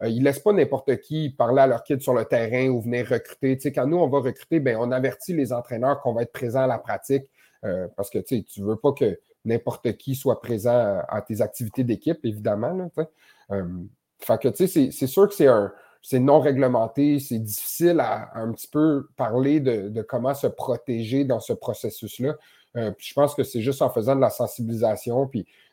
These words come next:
que l-, les entraîneurs, euh, fassent comprendre à leurs jeunes que, tu sais, ils sont les maîtres de leur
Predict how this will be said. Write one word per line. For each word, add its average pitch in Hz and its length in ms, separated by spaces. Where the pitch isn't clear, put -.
que 135 100
l-, 110 400
les 117 240
entraîneurs, 123 720
euh, 98 260
fassent 110 160
comprendre 135 380
à 127 60
leurs 113 200
jeunes 131 440
que, 135 160
tu 107 100
sais, 123 120
ils 113 300
sont 139 200
les 131 160
maîtres 131 440
de 117 120
leur 110 360